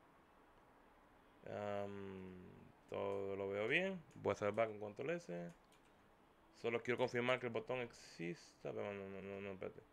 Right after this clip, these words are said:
No, si-, no existe la fu-, esta función, sí existe. Aquí sería en-, entrenando.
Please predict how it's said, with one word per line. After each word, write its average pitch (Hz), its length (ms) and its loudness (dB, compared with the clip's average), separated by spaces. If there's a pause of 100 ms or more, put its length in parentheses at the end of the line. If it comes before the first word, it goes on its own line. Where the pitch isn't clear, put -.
(320)
No, 127 180 0
si-, - 220 -4
no 123 80 -2
existe 143 320 -2
la 123 100 4
fu-, - 200 -8
esta 117 180 -6
función, 117 420 -8
sí 107 60 -12
existe. - 320 -14 (400)
Aquí 110 180 -4
sería 117 500 0 (2250)
en-, 104 460 -4 (3500)
entrenando. 101 1500 -2